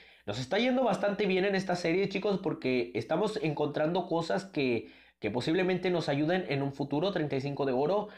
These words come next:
No sé si podamos comprar artículos. Eh, no, gracias, no. Yo me largo. Eh, no sé si podamos comprar artículos a un futuro como una mejor espada. Ojo, el último combate se viene, chicos.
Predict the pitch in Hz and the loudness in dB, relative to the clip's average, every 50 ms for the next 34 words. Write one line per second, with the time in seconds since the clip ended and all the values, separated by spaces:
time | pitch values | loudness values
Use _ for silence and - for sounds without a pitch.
0 | - - 120 135 185 214 - 269 254 285 254 262 220 196 185 180 190 220 202 - | -10 -4 0 0 2 2 2 0 0 0 0 0 2 2 2 2 2 2 0 0
1 | 185 165 160 160 160 165 175 175 175 - 180 175 - - 196 208 220 226 214 - | -2 0 0 2 2 2 2 2 0 0 -2 -2 0 0 2 2 2 2 0 -2
2 | - - - _ _ _ - 123 120 120 117 117 110 107 104 101 101 101 95 82 | -6 -14 -20 _ _ _ -6 -4 -2 -2 -2 -2 -2 -2 -2 -4 -6 -8 -10 -10
3 | 78 71 92 95 92 - 92 87 87 95 87 85 - _ _ _ _ _ _ _ | -10 -10 -10 -10 -10 -12 -14 -16 -16 -16 -16 -18 -18 _ _ _ _ _ _ _
4 | _ _ _ _ _ _ _ - 113 98 101 95 104 120 147 156 175 196 208 196 | _ _ _ _ _ _ _ -8 -6 -6 -2 0 0 2 2 2 2 2 2 0
5 | - - - 139 147 147 143 143 151 185 196 208 190 220 214 - 190 175 160 165 | 0 0 0 2 2 2 2 2 2 2 2 2 2 0 0 0 2 2 2 2
6 | 170 185 202 202 196 - - 156 147 143 - 156 156 165 165 170 160 - 175 170 | 2 2 0 0 0 0 -2 -2 -2 0 0 2 2 2 2 0 0 -2 -4 0
7 | - 180 180 - - - - 120 147 151 156 156 156 147 - 139 147 156 185 190 | 0 0 0 0 0 -2 0 0 2 2 0 0 -2 -2 0 0 0 2 0 0
8 | - 151 131 123 117 113 - 127 131 147 147 135 123 - 131 127 127 123 - - | 0 0 0 0 0 0 0 0 0 0 0 0 0 0 0 0 0 0 -2 0
9 | 127 143 165 180 - 127 127 - 151 151 151 - 107 113 127 160 208 185 160 202 | 2 2 2 2 2 0 0 0 0 0 0 0 0 0 2 2 2 2 2 2
10 | 180 180 175 170 165 175 185 180 185 185 170 156 175 190 202 202 - 214 208 226 | 0 0 2 2 2 2 2 2 0 0 0 0 2 2 0 0 0 -2 0 0
11 | 226 226 226 226 | 0 0 0 -2